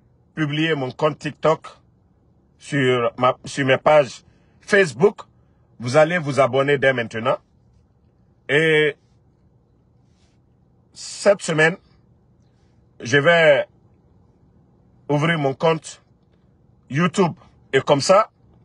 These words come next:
je sais qu'il y a beaucoup qui me suivent sur, sur, euh, YouTube, mais moi, j'ai pas de compte YouTube. Voilà. C'est des gens qui aiment mes vidéos, qui vont poster sur YouTube pour d'autres Guiné-, euh, pour d'autres personnes. Mais,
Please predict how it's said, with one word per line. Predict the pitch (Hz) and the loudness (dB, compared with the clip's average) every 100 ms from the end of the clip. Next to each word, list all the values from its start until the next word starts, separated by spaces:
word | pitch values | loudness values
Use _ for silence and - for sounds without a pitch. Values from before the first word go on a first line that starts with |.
| _ _ _ - | _ _ _ -10
je | |
sais | 127 190 | 0 0
qu'il | 190 165 | 0 0
y | |
a | 135 | 0
beaucoup | 107 131 165 147 - | -2 -10 -10 -10 -10
qui | 139 | -6
me | 147 | -6
suivent | - 165 | -8 -14
sur, | 131 127 110 _ _ _ | -10 -12 -12 _ _ _
sur, | - 143 | -8 0
euh, | 143 131 131 127 123 123 120 120 | 2 4 2 2 4 6 6 4
YouTube, | 127 202 - 240 190 _ _ _ - | 2 -4 -2 -6 -6 _ _ _ -6
mais | 131 | -4
moi, | 139 175 | -2 -2
j'ai | 147 | -2
pas | - 139 | -2 -2
de | 120 | -2
compte | - 131 | -8 -10
YouTube. | 117 117 - 123 - _ _ _ _ _ _ _ _ | -10 -14 -12 -12 -14 _ _ _ _ _ _ _ _
Voilà. | - 139 123 - _ _ _ _ _ _ _ _ _ _ | -4 0 0 -4 _ _ _ _ _ _ _ _ _ _
C'est | - 139 | -6 -4
des | 131 | -2
gens | 127 151 | -2 -2
qui | - 131 | -2 -2
aiment | 131 120 _ _ _ | -2 -2 _ _ _
mes | 117 113 | -6 -4
vidéos, | 117 113 139 - _ | -4 -2 -2 -4 _
qui | - 117 | -10 -4
vont | 139 | -2
poster | 127 120 - 135 | -2 -4 -2 -4
sur | - | -4
YouTube | 110 123 139 | -8 -6 -8
pour | - 110 | -8 -6
d'autres | 123 87 | -6 -6
Guiné-, | 110 107 127 | -10 -8 -2
euh, | 117 | -2
pour | 110 107 | -2 -4
d'autres | 127 - | -4 -4
personnes. | 113 - - _ _ _ _ _ | -6 -4 -8 _ _ _ _ _
Mais, | 101 135 190 | -4 0 0